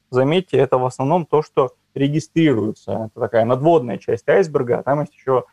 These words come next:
большая подводная, это то, о чём, э, правоохранители не узнают или л-, решают по какой-то причине не узнавать. Она тоже,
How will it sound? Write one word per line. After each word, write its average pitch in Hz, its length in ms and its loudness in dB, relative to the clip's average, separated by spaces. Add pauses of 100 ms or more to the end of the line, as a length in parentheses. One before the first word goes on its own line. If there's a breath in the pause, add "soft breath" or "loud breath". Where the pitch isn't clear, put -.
(200 soft breath)
большая 117 360 2
подводная, 147 600 0
это 120 140 -4
то, 175 420 2
о - 80 0
чём, 147 320 -2 (300)
э, 127 560 4
правоохранители 123 640 0
не 127 160 0
узнают 127 500 0
или 147 180 4
л-, 120 220 2
решают 127 540 0
по 113 100 -2
какой-то 117 320 -6
причине 120 320 -10
не 113 160 -6
узнавать. 113 480 0 (360)
Она 120 160 0
тоже, 113 320 -2